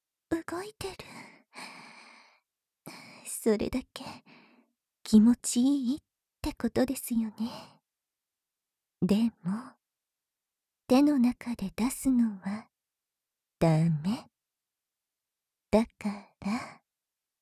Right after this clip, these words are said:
寸止め。<laughs> 今度はこちらの方から、お世話しちゃいますね。じゃあ、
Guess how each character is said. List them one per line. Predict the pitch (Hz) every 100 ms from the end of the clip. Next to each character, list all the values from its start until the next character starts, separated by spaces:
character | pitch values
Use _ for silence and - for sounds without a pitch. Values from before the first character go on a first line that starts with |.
| _ _ _
寸 | - - 233 254 269
止 | 285 294 -
め。 | - - _ _ _ _ _ _ _ _ _ _ _
<laughs> | 427 - - - 339 - - _ _ 698 - - - - - _ _ _ _ _ _ _ _ _ _ -
今 | 214 240 233
度 | 180
は | 156 147
こ | - 170
ち | -
ら | 208 226
の | 254
方 | - 294 339
か | - 262 233
ら、 | 220 - _ _ _ _ _ _ _
お | 180
世 | - 208 202
話 | 147
し | -
ち | - 175
ゃ |
い | 190
ま | 220
す | - 185
ね。 | 165 185 254 - _ _ _ _ _ _ _ _
じ | 202 254
ゃ |
あ、 | 285